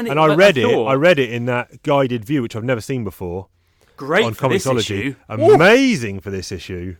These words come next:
Speaker 1: Yeah, make sure you pull out, uh, at the beginning and end, I think.
Speaker 2: Of each
Speaker 1: Just so,
Speaker 2: page?
Speaker 1: just, I think so.
Speaker 2: Okay.
Speaker 1: Certainly.
Speaker 2: 'Cause what it did was it didn't, it, it has that thing where it doesn't spoil what's happening in the rest of the page. So I'd rather
Speaker 1: Yes.
Speaker 2: pull out at the end of each page.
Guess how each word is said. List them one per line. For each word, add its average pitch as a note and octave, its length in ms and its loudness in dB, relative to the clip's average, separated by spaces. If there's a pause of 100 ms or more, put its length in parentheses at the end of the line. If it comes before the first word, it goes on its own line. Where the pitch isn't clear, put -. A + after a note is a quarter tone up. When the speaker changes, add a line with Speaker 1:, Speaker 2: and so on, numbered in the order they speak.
(140)
Speaker 1:
Yeah, C3+ 200 -4
make F3+ 240 -2
sure A3 160 -6
you F#3 160 -10
pull F#3+ 300 -6
out, D#3 360 -4 (480)
uh, D#3 360 -4
at D3 160 -10
the C#3+ 60 -16
beginning D3+ 420 -6
and D3+ 300 -4
end, B2+ 360 -4
I B2+ 200 -8
think. G#2+ 440 -16 (100)
Speaker 2:
Of B2+ 120 -2
each B2+ 140 -4
Speaker 1:
Just G2 300 -2
so, - 60 -6
Speaker 2:
page? E3+ 100 -12
Speaker 1:
just, G#3+ 260 -8
I A3 120 -4
think C3 240 -8
so. A2 280 -10 (340)
Speaker 2:
Okay. G#2 340 -8
Speaker 1:
Certainly. E3 720 -2
Speaker 2:
'Cause - 100 -16
what F3 120 0
it C#3 100 -4
did E3 220 0
was B2 160 0
it B2 100 -4
didn't, D3+ 360 -6
it, C#3+ 220 -4
it C#3 140 -8
has D3 160 -4
that C#3+ 180 -4
thing C3 360 -8 (220)
where B2 180 -4
it A#2+ 60 -8
doesn't B2 200 -8
spoil C3 460 -2
what's A#2 180 -8
happening A#2 300 -8
in G#2+ 60 -6
the G#2+ 60 -4
rest G#2+ 200 -6
of G2+ 40 -14
the F#2+ 60 -14
page. F#2 540 -8 (400)
So C#3 160 -2
I'd A#2+ 260 0
rather D3+ 220 4
Speaker 1:
Yes. - 100 -4
Speaker 2:
pull C#3+ 160 0
out C3 240 -2
at B2 80 -10
the A#2+ 180 -6
end C3 200 -4
of F#2+ 80 -8
each F#2+ 180 -16
page. F#2 580 -14